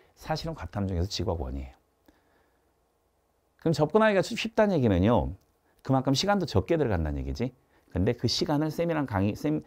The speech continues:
강의 같이 들으시면은 더욱더 줄어들 겁니다. 접근하는 데 걸리는 시간이. 자, 그래서 강의 특징은, 음, 그냥 선생님이 직접 얘기하는 것보다 선생님 강의를 듣고 우리 이제 황eng준이라는 우리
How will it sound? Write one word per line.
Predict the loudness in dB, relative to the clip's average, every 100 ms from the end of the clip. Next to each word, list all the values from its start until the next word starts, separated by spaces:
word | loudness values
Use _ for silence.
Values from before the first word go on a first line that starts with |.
| -12 -6
강의 | -2 -2
같이 | -2 -6
들으시면은 | -2 -2 2 0 0 -6 _ _ -4
더욱더 | 4 4 4 _ 4 4 0
줄어들 | 2 2 2
겁니다. | -6 -6 -6 -8 -8
접근하는 | -8 -6 -2 -2
데 | 0
걸리는 | -2 -2 -4
시간이. | -4 -6 -4 -4 -6 -20 -20 -20 -20 0
자, | 8 8 10
그래서 | 8 10 10
강의 | 10 6 6
특징은, | 0 0 4 6 6 6 6 2 -2 -4
음, | -2 0 0 -2 -6 -16 -16 -10
그냥 | 2 2 4
선생님이 | 6 8 8
직접 | 6 6 8
얘기하는 | 8 6 6
것보다 | 6 8
선생님 | 6 4 0
강의를 | 4 4 4 2
듣고 | -2 8 12 12 10 -2 _
우리 | 0 2 4 2
이제 | -2 -4 -6 _ _ _ _ -18 -18 _ -18 -18
황eng준이라는 | -8 -6 -6 -8 _ 2 2 2 -4 0 2 4 4 4 4
우리 | 6 4 4